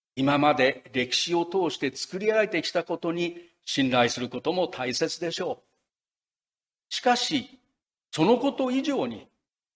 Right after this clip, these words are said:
イエス様が示される天地創造された父なる神様に心を向けることです。このように教えられました。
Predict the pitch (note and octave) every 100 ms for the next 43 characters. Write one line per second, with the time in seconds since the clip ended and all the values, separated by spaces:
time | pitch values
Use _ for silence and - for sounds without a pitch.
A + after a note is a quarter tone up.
0 | _ _ _ _ B2 G#3 A3+ - B2 A#2
1 | A#2 - C#3+ D3 D3+ D#3 C3+ B2 - _
2 | _ - A#3 G#3+ - C3+ - - E3 G3+
3 | G3+ G3 F#3+ - E3+ E3 - C#3 - -
4 | B3+ C4 G#3 C#3+ - F#3+ F#3 - C3+ A#2+
5 | C#3+ G3+ - _ - - A#3 B3+ C#4 E3+
6 | A#2 A2+ C3+ E3+ G3+ G3 - - C3+ A#2
7 | - - - _ _ _ _ _ _ _
8 | _ _ _ _ _ C3+ C#3 C#3 B2 A2
9 | A2 - A2+ A2 F#2+ F#2+ -